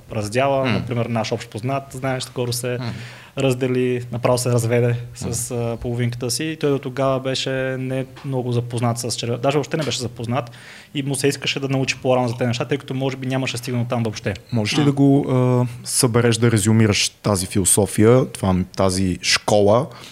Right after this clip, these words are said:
Speaker 2: <laughs> то си е цяла школа, като се замислиш,
Speaker 1: Да.
Speaker 2: в нещо кратко, за да може ник-, някой, който не знае за какво говорим в момента,
Speaker 1: Да,
Speaker 2: да
Speaker 1: ами,
Speaker 2: разбере?
Speaker 1: например, черве-, да речем, червеното хапче. Аз даже наскоро Red Pill-нах ско-, на живо. <laughs> Не на живо, ами в, а, последният епизод, в който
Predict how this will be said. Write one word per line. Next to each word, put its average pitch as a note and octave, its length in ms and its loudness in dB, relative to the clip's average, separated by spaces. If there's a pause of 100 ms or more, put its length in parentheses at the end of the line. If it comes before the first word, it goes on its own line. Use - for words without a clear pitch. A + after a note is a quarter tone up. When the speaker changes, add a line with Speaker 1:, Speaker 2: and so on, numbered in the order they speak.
(220)
Speaker 2:
<laughs> A#2+ 600 2
то G2+ 100 -2
си - 120 2
е G#2 40 2
цяла G#2+ 260 4
школа, G#2+ 320 4
като - 140 -8
се F#2+ 60 0
замислиш, A#2 360 4
Speaker 1:
Да. A#2+ 160 2
Speaker 2:
в A#2 80 -4
нещо A2+ 260 2
кратко, A#2 340 0
за A2+ 80 0
да A#2+ 60 4
може A#2+ 200 6
ник-, C3 180 2
някой, B2+ 280 2
който A#2+ 260 2
не A#2 160 6
знае G#2+ 260 2
за F#2+ 80 -2
какво - 160 -4
говорим F#2+ 340 2
в - 120 -8
момента, B2+ 200 4
Speaker 1:
Да, - 60 2
Speaker 2:
да G3 60 2
Speaker 1:
ами, G#3 100 2
Speaker 2:
разбере? G#3 140 4
Speaker 1:
например, G3 340 2
черве-, F3 360 0 (360)
да D#3+ 160 0
речем, D#3 500 2
червеното C#3 420 0
хапче. C#3 280 2
Аз C#3 100 6
даже D3 180 4
наскоро C#3+ 340 0
Red C3+ 400 0
Pill-нах C3 300 -2
ско-, - 260 -6
на A#2+ 300 0
живо. B2 260 -2 (440)
<laughs> - 560 0
Не D#3 100 2
на E3+ 120 4
живо, D#3+ 200 0
ами F#3+ 220 2
в, E3+ 220 -2
а, D#3 180 2
последният D3+ 560 -2
епизод, B2+ 420 -2
в A#2+ 160 -6
който A#2 640 -4